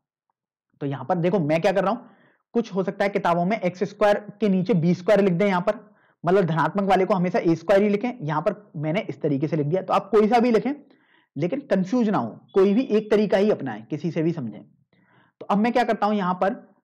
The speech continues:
सबसे पहले तो एक जनरल, मतलब इस वाले अतिपरवलय के लिए आपको समझाता हूं फिगर बनाकर। तो सबसे पहले हम क्या करते हैं, एक्स अक्ष और वाई अक्ष बना लेते हैं।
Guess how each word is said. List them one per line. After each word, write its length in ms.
सबसे 180
पहले 200
तो 100
एक 220
जनरल, 400
मतलब 320
इस 140
वाले 180
अतिपरवलय 460
के 120
लिए 140
आपको 240
समझाता 400
हूं 120
फिगर 260
बनाकर। 360
तो 40
सबसे 260
पहले 180
हम 140
क्या 120
करते 240
हैं, 200
एक्स 260
अक्ष 200
और 80
वाई 240
अक्ष 140
बना 200
लेते 240
हैं। 120